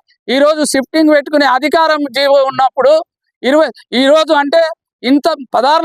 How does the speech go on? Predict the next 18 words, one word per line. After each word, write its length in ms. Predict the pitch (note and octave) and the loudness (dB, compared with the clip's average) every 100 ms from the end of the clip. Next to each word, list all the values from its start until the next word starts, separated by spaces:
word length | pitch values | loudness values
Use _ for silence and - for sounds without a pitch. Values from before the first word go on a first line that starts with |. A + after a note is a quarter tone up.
| D#4+ | -2
లక్షలు 280 | D4 C#4+ C#4+ | -2 0 0
అయ్యేది 180 | C4+ B3+ | 0 -2
ముప్పై 220 | C4 C4+ C4 | -2 0 0
లక్షలు 280 | B3+ C4 B3+ | 0 0 0
అంటే 180 | B3 D4+ D4+ _ - B3 | 0 -2 -2 _ -6 -2
సంవత్సరానికి 600 | C#4+ D#4 D#4 D4+ D4 C#4 | -2 -2 -2 -2 -2 0
లైసెన్స్ 340 | C4 C4+ D#4 D4 | 0 0 -4 -2
ఫీజు 180 | D4 C#4+ C4 | -2 0 -2
నలభై 240 | C4+ D4 D4+ | 0 0 0
లక్షలు 280 | - C#4 C4+ | 0 -2 0
ఉంటే 160 | C4 F4 - _ _ - | 0 -2 -4 _ _ -4
మేము 140 | C4+ C4 | -2 -2
షిఫ్టింగ్ 360 | C4+ - D#4+ D4+ | -4 -2 0 2
గురించి 200 | C#4+ B3+ B3+ | 0 0 0
ముప్పై 200 | C4+ D#4 D4+ | 0 0 0
లక్షలు 260 | - C#4 B3+ | -2 0 0
కట్టాలా? 380 | A#3+ A#3 A3 A#3+ F#3+ - _ _ G#3+ | 0 0 2 0 -2 -8 _ _ -6
అంటే 260 | C4 D#4+ | -2 0